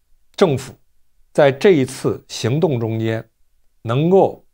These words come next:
看清楚大国的地缘关系，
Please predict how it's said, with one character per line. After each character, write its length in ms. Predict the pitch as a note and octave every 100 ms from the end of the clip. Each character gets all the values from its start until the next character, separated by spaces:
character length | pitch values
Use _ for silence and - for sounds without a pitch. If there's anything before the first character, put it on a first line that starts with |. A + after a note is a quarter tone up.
| _ _ _ _ -
看 320 | - G#3+ C3
清 180 | D3+ F#3+
楚 140 | G#2
大 260 | G#2 G#2+ A2+
国 160 | A#2
的 80 | A#2
地 140 | A2+ A2
缘 260 | G#2 B2+
关 220 | C3+ C3
系， 240 | C3+ -